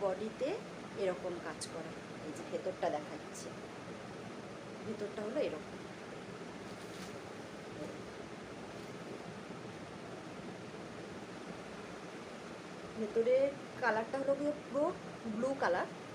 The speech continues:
আর এরম সাদা ডিজাইন করা, সাদা ইয়ে দিয়ে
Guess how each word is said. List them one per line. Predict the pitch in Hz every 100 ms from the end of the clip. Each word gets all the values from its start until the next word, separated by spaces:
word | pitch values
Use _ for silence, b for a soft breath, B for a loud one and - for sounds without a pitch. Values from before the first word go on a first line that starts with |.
| - - 160
আর | 170 190
এরম | 214 -
সাদা | - 196 220 254 320 - - - - - - - - -
ডিজাইন | 214 196 190 180
করা, | 170 160 180 -
সাদা | 170 170 160 - - - - - - 226
ইয়ে | 196 165
দিয়ে | 151